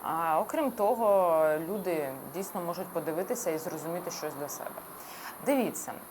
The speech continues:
історія така. Якщо у вас є породиста собака,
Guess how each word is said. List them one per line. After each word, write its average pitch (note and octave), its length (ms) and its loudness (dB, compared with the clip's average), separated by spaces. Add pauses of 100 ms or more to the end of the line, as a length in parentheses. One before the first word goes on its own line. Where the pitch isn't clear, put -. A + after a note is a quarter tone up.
історія C#4+ 420 4
така. - 300 -8 (320)
Якщо F3 300 -4
у F3+ 260 -6
вас C3 320 0 (120)
є G#3 280 -2 (180)
породиста F#3 520 2
собака, C#3+ 520 2